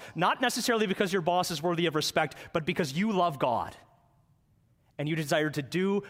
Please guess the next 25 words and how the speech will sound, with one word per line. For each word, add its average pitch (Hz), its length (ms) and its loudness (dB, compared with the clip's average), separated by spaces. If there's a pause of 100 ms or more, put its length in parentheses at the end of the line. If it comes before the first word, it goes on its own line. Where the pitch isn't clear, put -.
what 139 160 -4
God 151 240 2
has 156 120 -2
told 139 280 -4
you 135 60 -4
to 123 120 -14
do 123 320 -6 (160)
in 120 140 -2
his 110 240 -6
word. 85 320 -16 (1900)
Let's - 180 -2
continue. 160 480 0
"Employees, 226 800 2
obey 233 580 2 (180)
your 226 340 2
earthly 262 440 2
masters 220 720 2 (180)
with 214 180 0
fear 311 380 0
and 247 180 2
trembling, 208 680 2 (180)
with 285 440 2
a 269 260 2
sincere 294 760 2
heart." 190 600 -4